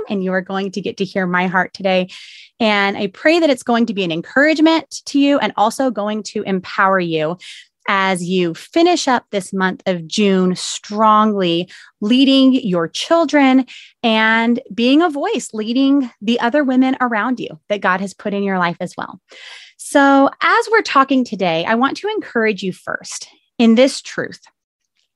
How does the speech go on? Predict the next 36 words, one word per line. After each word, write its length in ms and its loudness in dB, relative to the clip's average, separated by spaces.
that 140 0
gives 200 0
me 100 4
so 280 2
much 240 2
hope 400 -4
during 320 4
times 340 -2
where 80 -4
there's 240 -4
so 380 0
much 400 0
turmoil 600 2
going 360 -2
on 340 0
and 220 -8
so 240 0
much 240 0
difficulty 520 -4
right 240 -2
now 280 0
that 160 -4
we're 300 2
facing 520 0
in 200 0
our 140 2
nation 500 -4
with 320 2
our 380 2
children 640 2
and 180 -2
all 240 4
that's 220 -6
going 300 -6
on. 360 -4
And 720 4